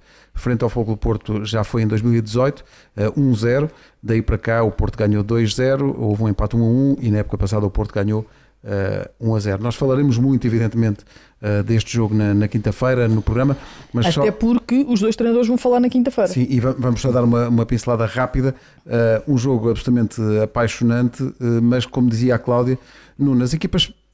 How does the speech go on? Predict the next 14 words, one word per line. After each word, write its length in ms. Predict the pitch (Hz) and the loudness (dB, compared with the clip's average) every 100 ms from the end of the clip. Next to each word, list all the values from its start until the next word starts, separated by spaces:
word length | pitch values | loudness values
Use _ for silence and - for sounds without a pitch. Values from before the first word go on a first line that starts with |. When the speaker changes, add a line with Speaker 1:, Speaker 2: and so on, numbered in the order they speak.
| 131 - | -20 -6
Speaker 1:
partem 320 | 175 165 160 | -4 -2 -2
para 160 | 143 143 | 0 0
o 60 | 131 | 0
jogo 540 | 120 151 151 156 147 | 0 0 0 0 0
em 180 | 143 147 | 0 0
perspectivas 480 | - 139 143 139 131 | -2 -2 -2 -2 -4
completamente 720 | - 156 156 147 143 143 - | -2 -2 0 0 0 0 -2
diferentes. 540 | 131 131 139 143 - - | -2 0 0 -2 -6 -4
O 120 | 135 | -4
Porto 360 | - 127 131 - | -2 -2 -2 -2
tem 180 | 139 135 | -2 0
tudo 240 | 147 135 | 0 -2
a 40 | |
perder, 440 | 131 135 123 131 | 0 0 2 0